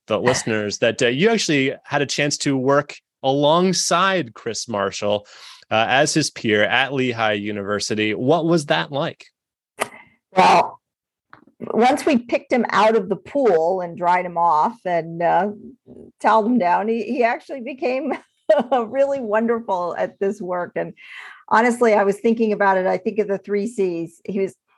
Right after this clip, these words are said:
Speaker 2: the conti-, it's the same way we work together now: collaborative, creative, sometimes comical, <laughs> which is a lot of fun. I mean, we take our work seriously, but not ourselves, which is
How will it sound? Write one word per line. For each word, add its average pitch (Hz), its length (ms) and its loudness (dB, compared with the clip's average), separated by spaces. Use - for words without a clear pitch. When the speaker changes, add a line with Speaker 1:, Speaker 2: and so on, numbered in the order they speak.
Speaker 2:
the 208 460 4
conti-, 247 260 -6
it's 233 220 -2
the 226 80 -4
same 294 240 -2
way 285 140 0
we 277 100 -6
work 269 200 -4
together 247 300 -4
now: 175 360 -2
collaborative, 214 840 2
creative, 208 800 2
sometimes 226 480 0
comical, 214 720 2
<laughs> - 280 -18
which 233 240 2
is 208 160 -2
a 220 60 2
lot 185 240 4
of 180 100 -6
fun. 190 220 2
I - 20 -2
mean, 190 100 -2
we 190 120 0
take 196 260 -6
our 185 180 0
work 202 240 2
seriously, 196 460 0
but 185 140 -6
not 180 200 2
ourselves, 180 600 2
which 175 180 -12
is 202 160 -4